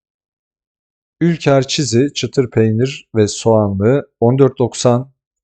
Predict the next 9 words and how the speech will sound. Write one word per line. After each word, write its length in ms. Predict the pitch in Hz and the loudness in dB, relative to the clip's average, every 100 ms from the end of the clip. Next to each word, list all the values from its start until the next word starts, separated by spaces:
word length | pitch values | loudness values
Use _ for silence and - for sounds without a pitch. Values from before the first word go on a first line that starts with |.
| _ _ _ _ _ | _ _ _ _ _
Fonços 840 | _ - 165 190 185 127 160 - | _ -6 0 0 0 0 0 -2
patates 480 | - 127 143 143 123 | -4 -4 -4 -4 -4
cipsi 340 | - 107 - 160 | -4 -8 -8 -6
kese 320 | 123 - 113 | -6 -4 -4
kağıdı 520 | 101 90 85 123 156 | -2 -2 0 0 0
yirmi 280 | 113 104 107 | -2 -4 -4
üç 160 | 127 - | -4 -4
yetmiş 360 | 127 - - | -4 -6 -4
beş. 380 | 131 127 - - | -2 -2 -4 -14